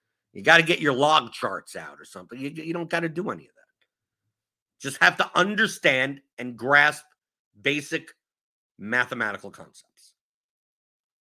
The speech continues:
That's it. Once you grasp basic mathematical concepts, <coughs> you could approach building lineups in D F S in a much more profitable way than you were doing before, previously.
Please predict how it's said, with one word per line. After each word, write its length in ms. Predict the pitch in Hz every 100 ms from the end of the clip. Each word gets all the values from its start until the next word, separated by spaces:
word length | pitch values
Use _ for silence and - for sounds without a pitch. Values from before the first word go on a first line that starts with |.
| _ _ _ _ -
That's 200 | - 220
it. 220 | - _ _ _ _ _ _ _ -
Once 180 | 165 208
you 60 |
grasp 420 | 208 147 170 165
basic 320 | 151 151 143 143
mathematical 560 | 147 131 139 131 123
concepts, 520 | 113 165 190 113 - _ _ - - _ _ -
<coughs> 360 | - - - -
you 200 | 147 151
could 140 | 185
approach 440 | 170 143 139 139
building 300 | 131 131 143
lineups 320 | 135 131 135 131
in 100 | 120
D 120 | 131
F 120 | 127
S 360 | 180 - - _ _ _ -
in 100 | 117
a 20 |
much 300 | 131 147 -
more 120 | 143
profitable 520 | 135 127 110 - 107
way 240 | 95 73 -
than 140 | 104
you 80 | 110
were 120 | 113
doing 300 | 110 117 107
before, 320 | 98 92 82 _ _ _ _ _
previously. 460 | 113 92 - -